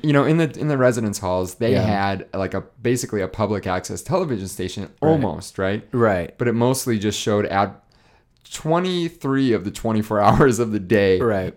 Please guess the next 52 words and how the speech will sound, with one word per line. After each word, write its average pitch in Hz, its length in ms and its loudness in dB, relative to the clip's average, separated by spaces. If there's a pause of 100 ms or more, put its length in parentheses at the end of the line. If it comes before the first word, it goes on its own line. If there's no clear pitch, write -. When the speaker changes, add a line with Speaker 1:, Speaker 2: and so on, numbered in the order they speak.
Speaker 1:
It 123 220 2
showed, 107 540 -2
like, 101 160 -4
a 101 40 -2
slideshow 110 960 -2
of 95 120 -4
things 120 480 -4
going 107 360 -2
on 87 520 -6
in 127 160 2
the 120 80 0
dorms, 92 640 -2
like, 90 160 -4
different 95 260 -4
advertisements 87 720 -6
and - 100 -14
stuff. - 220 -12
Speaker 2:
And 143 120 -2
occasionally 156 520 -2
movies. 113 760 -4
Speaker 1:
Right, 127 220 0
and 104 60 -2
Speaker 2:
Right. 113 100 2
Speaker 1:
occasionally 151 260 0
movies. 151 320 2
I 107 80 0
forgot 131 300 -4
about - 220 -6
that. - 240 -10
Speaker 2:
Yeah, 101 240 -4
they 104 120 -4
would 104 200 -4
show, 98 300 -4
so-, 98 340 -10
like, 101 160 -6
but, 104 140 -4
like, 98 160 -2
the 98 80 -14
same 90 340 -6
movies 82 320 -10
Speaker 1:
The 98 60 -4
same 101 180 -4
Speaker 2:
over 90 180 -4
and 82 100 -8
Speaker 1:
movies, 80 120 -8
Speaker 2:
over 107 100 -2
Speaker 1:
right. 92 120 -2
Speaker 2:
and 78 60 -8
over 82 120 -12
again. 87 180 -10
And 113 120 2
then 120 260 0